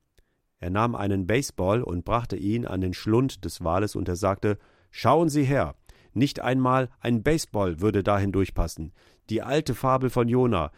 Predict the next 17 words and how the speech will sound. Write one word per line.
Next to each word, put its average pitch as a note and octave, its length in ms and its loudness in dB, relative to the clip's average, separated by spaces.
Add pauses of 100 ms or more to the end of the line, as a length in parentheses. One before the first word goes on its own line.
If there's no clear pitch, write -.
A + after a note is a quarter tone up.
(180)
der G2+ 100 0
von G#2+ 160 -4
einem F#2+ 320 -2
Wal A2 180 2
verschluckt B2 460 -2
wurde, G#2 320 2 (220)
ist - 240 -4
doch D3 180 2
nur A#2 180 0
eine A2+ 180 0
Fabel.“ E2+ 520 2 (1000)
Das A#2 240 2
war G#2+ 120 4
zu G#2 140 -4
viel G2+ 220 0
für D#2+ 120 -6
mich. C#2+ 280 -8